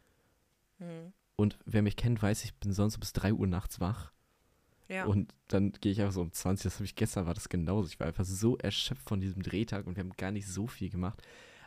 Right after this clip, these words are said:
Speaker 2: Aber ich
Speaker 1: Ja.
Speaker 2: war so freaking erschöpft. Es war
Speaker 1: Ja.
Speaker 2: einfach krass. Es hat mich so vereinnahmt, dieser Tag, obwohl er eigentlich so ein bisschen Larifari
Speaker 1: Oh Mann.
Speaker 2: war. Ähm,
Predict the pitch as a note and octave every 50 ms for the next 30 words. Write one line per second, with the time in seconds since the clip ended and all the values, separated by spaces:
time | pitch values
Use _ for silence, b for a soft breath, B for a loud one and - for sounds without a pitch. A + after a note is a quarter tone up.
0 | B - A2 G#2+ G#2 G2+ G2 B B B B - F#3 F3+ A2+ G#2 G#2 G2+ F#2+ F2+
1 | F2 F#2 F#2+ A2+ B2+ C#3+ D3+ D3+ D3+ D3+ C#3+ - - - - C3 C3+ C3+ - B2
2 | A2+ F2 D#2+ F#2+ - - - - A#2+ A2+ A2+ - - - - - - _ _ _
3 | _ _ _ _ _ _ _ _ _ _ _ _ _ - _ - F#2+ - - E2+
4 | E2 F#2 - G2 - - - - - F2+ - - - - A#2 - G2 F#2+ - G#2+
5 | G#2+ G2+ - - - - F2+ F#2 F2+ F2 E2+ - F#2 F2 F#2 F2 E2 - - F#2
6 | F#2 - F#2 F2 E2+ F2+ G2 G#2+ A#2+ A2+ G#2 - F#2+ G2 - - F#2+ F#2 - -
7 | F#2+ F2+ E2+ F2+ F#2+ F#2+ F2 - E3+ - F2+ D#2+ E2 E2 D#2 D#2 D2 - - B
8 | B B B B B B B B B B B B B _ _ - F2 F2+ F2+ F2
9 | F2 F2 F2+ F2 F2